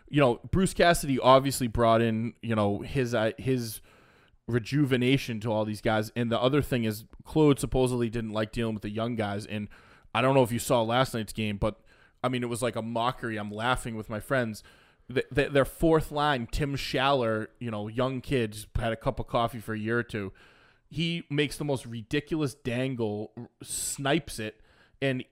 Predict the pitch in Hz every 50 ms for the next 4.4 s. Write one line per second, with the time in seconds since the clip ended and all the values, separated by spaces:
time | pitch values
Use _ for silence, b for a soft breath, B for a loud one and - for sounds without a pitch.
0 | _ - 139 - - 156 - - - - 143 135 123 113 113 117 - - 127 131
1 | 127 123 113 117 127 127 131 135 143 156 156 - 165 135 127 127 127 139 131 117
2 | 131 117 131 123 113 120 127 131 143 143 - 127 107 104 104 - 113 123 127 131
3 | 131 - - 117 - 151 151 147 143 127 113 - - - - 156 151 143 - -
4 | 120 123 135 135 110 98 80